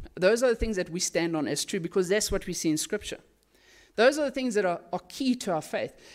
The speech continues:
But there are other things that we might not all agree upon. For example,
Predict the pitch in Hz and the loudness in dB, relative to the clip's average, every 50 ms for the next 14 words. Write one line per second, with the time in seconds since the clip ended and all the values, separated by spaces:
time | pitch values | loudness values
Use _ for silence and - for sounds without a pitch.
0 | - - - 277 277 - 349 359 359 359 - - 330 359 403 427 370 - - 175 | -2 2 4 4 4 4 4 6 6 6 4 4 0 0 0 0 0 0 -2 -2
1 | 147 151 196 247 - - - - - - - - - 233 226 - 262 262 247 247 | -2 -4 -6 -8 -10 -12 -14 -20 -20 -20 -6 0 2 2 2 2 -2 -2 2 2
2 | 269 277 294 285 285 285 285 - 254 269 269 233 196 233 277 311 330 277 - - | 2 2 4 2 2 0 0 -2 0 0 0 0 0 -2 -2 -2 -2 -2 -6 -8
3 | - - 135 - _ _ - _ _ _ _ _ _ _ _ _ _ _ _ _ | -10 -10 -12 -16 _ _ -20 _ _ _ _ _ _ _ _ _ _ _ _ _
4 | - 247 247 226 - 262 262 254 - 208 170 - - | 2 2 4 6 6 4 4 4 2 0 -2 -2 -6